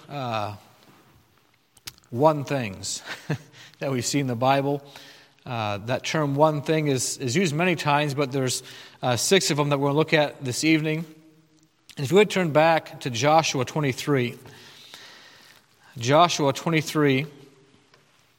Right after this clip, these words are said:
Look at some things that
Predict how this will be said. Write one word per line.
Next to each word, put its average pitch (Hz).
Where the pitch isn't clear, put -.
Look 175
at 156
some 139
things 156
that 131